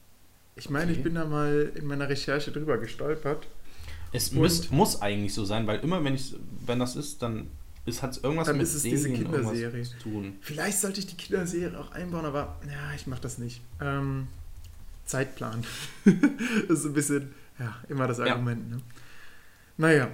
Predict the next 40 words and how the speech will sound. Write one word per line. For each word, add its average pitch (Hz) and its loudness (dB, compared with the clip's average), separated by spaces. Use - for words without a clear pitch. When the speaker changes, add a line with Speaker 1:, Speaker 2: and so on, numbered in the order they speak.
Speaker 2:
Die 180 6
Abenteuer 147 4
des 127 0
jungen 147 4
Marco 127 0
Polo. 117 -4
Kika. - -6
Speaker 1:
Und 175 4
als 170 4
ich - -4
ihnen 170 4
dann 214 4
noch, 220 2
äh, 165 -2
von 147 0
den 135 2
Monstren 208 0
ein 135 0
Bild 156 4
gezeigt 117 -4
habe, 151 -4
ich - -16
glaub, 127 -2
da 127 -2
habe 123 -2
ich's 110 -4
jetzt 117 -6
bekommen. 113 -6
Also 120 -4
in 120 0
der 131 4
nächsten 147 2
Stunde 143 -2
muss 131 -2
ich 120 -6
unbedingt 170 4
mit 139 -2
denen 143 2
thematisieren, 131 -2
warum 170 0